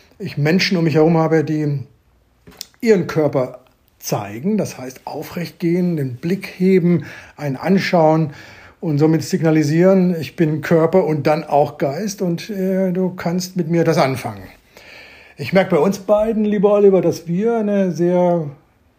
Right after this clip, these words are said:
große, schöne Körperlichkeit haben, weil wir im positiven Sinne raumeinnehmend sind.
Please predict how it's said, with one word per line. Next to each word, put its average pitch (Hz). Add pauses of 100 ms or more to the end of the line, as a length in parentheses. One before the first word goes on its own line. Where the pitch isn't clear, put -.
(240)
große, 160
schöne 202
Körperlichkeit 147
haben, 170
weil 180
wir 185 (720)
im 139
positiven 170
Sinne 156
raumeinnehmend 170
sind. 190